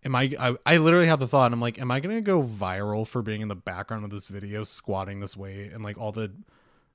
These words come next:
gym bro TikTokers are gonna, like, make fun of me and, like, my shitty form.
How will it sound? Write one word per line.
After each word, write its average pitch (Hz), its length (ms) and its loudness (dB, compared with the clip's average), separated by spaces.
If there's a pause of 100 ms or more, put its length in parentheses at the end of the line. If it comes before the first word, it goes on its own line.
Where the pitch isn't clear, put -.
(120)
gym 101 300 -4
bro 107 220 -2
TikTokers 110 880 -4
are 107 100 -8
gonna, 104 160 -8
like, 104 160 -8
make 98 260 -8
fun 98 180 -10
of 101 100 -10
me 104 200 -8
and, 104 120 -8
like, 101 200 -12
my 110 80 -6
shitty 101 380 -8
form. 107 540 -10